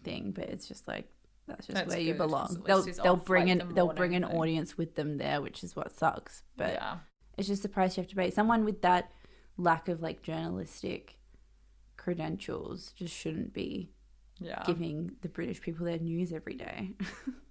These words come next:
Speaker 2: Yeah, I'm so glad he's gone.
Speaker 1: Okay, what's up with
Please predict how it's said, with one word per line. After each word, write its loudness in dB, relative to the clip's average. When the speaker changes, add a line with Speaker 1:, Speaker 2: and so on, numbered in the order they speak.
Speaker 2:
Yeah, -4
I'm -8
so -6
glad -4
he's -4
gone. -2
Speaker 1:
Okay, -2
what's -2
up -2
with -2